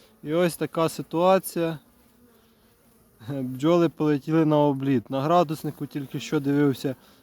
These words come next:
плюс сім градусів. Ну, тобто кількість тут, е, які облітуються, в принципі, е, от весь ряд. Тільки тут, от, скажімо, ця сімейка саме більш інтенсивна. Тут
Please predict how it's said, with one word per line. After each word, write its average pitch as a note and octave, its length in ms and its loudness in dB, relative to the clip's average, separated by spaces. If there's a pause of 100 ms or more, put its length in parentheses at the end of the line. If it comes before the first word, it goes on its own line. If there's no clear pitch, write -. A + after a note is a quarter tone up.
(140)
плюс D#3 240 2
сім D3+ 380 0
градусів. F3 720 0 (1040)
Ну, G3 140 -10
тобто F3+ 360 -2
кількість G3 460 -2
тут, F3 220 -4
е, D3 360 0 (140)
які D#3 320 -2
облітуються, D#3 920 0 (440)
в - 20 -20
принципі, E3 640 0 (360)
е, C3 720 -2 (220)
от D3+ 260 -10
весь D#3 420 2
ряд. G#3+ 500 2 (1200)
Тільки G3 380 -2
тут, G3 300 -4
от, F3 160 -2
скажімо, D#3 420 0
ця E3 140 0
сімейка D#3+ 440 -2
саме D3 300 -2
більш C#3 340 -4
інтенсивна. A#2+ 840 -4
Тут A#2 100 -16